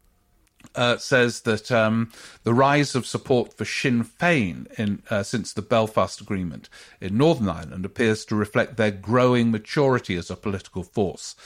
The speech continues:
despite the denigrating statements usually uttered from those who occupy the status quo. Um, yeah, and he, he's, he, he, he says, "We now have a potential Assembly First Minister in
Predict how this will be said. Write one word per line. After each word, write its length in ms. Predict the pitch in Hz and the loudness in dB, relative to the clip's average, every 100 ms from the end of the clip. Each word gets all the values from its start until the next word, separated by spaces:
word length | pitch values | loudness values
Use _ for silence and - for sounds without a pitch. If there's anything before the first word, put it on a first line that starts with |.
| - - - | -20 -20 -12
despite 540 | - 104 - 123 113 - | -8 -6 0 2 0 -2
the 100 | 104 | -2
denigrating 720 | 117 110 104 98 98 - 90 | 0 2 2 0 0 -2 -10
statements 640 | - 135 131 - 90 - | -2 0 0 -6 -12 -4
usually 340 | 104 95 98 | -4 -2 -2
uttered 320 | 92 - 95 - | -2 -2 -8 -4
from 160 | 95 | -2
those 280 | 95 92 95 | 0 0 0
who 120 | 101 | -2
occupy 580 | 90 - 92 - 92 90 | -2 -4 -10 -4 -2 -2
the 140 | 87 | -6
status 500 | 92 - 95 87 - | -12 -4 -4 -4 -12
quo. 440 | - - 131 85 - _ - - - - - - | -4 2 2 2 -6 _ -18 -16 -16 -16 -18 -6
Um, 680 | 120 98 98 101 104 104 101 - - | 0 2 2 2 2 2 0 -8 -4
yeah, 460 | 123 143 117 92 - | 2 4 4 0 0
and 280 | 117 113 - | 0 0 -2
he, 140 | 131 143 | -2 -2
he's, 460 | - 151 135 - | 0 -2 -2 -2
he, 100 | 139 | -2
he, 180 | 120 131 | 0 -2
he 380 | 107 - 113 139 | -4 -8 -4 -2
says, 240 | - 117 | -2 0
"We 100 | 120 | 2
now 220 | 120 127 | 4 4
have 220 | 120 120 113 | 2 0 -2
a 60 | |
potential 720 | - 113 147 131 110 120 110 | -4 -4 -2 -2 0 -2 -2
Assembly 400 | 110 - 110 95 | -2 0 0 -2
First 380 | - 107 95 - | -2 0 0 0
Minister 400 | 127 143 - 139 | 0 0 0 -2
in 360 | - 104 101 | 0 0 0